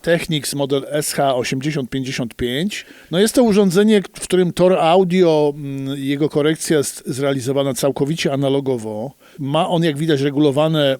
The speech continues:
osobno oba kanały, czyli można przeprowadzić korekcję osobno w lewym i w prawym kanale. Liczba suwaków, y, w każdym kanale wynosi dwanaście. Jest to dosyć nietypowa, y, liczba, bo zazwyczaj na przykład w profesjonalnych zastosowaniach liczba suwaków powinna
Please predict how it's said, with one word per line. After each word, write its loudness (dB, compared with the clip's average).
osobno 0
oba 0
kanały, -2
czyli -6
można -2
przeprowadzić -4
korekcję -4
osobno -4
w -6
lewym -2
i -4
w -20
prawym -6
kanale. -6
Liczba 2
suwaków, 0
y, 2
w -8
każdym 0
kanale 0
wynosi -2
dwanaście. -4
Jest -10
to -2
dosyć -4
nietypowa, -2
y, -12
liczba, -6
bo -2
zazwyczaj 0
na -4
przykład -6
w -20
profesjonalnych -2
zastosowaniach -2
liczba -2
suwaków -4
powinna -2